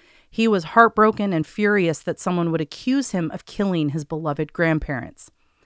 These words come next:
Police asked Mike if he's willing to take a polygraph test to clear his name.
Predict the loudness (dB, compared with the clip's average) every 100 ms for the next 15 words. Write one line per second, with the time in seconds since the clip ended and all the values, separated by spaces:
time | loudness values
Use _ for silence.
0 | _ _ _ _ _ -4 2 2 2 0
1 | 0 0 0 0 0 -6 -6 -4 -2 0
2 | -2 -4 -4 -6 -6 -4 0 0 2 0
3 | 0 -6 -8 -8 -16 -8 -4 -4 -4 -2
4 | -2 -4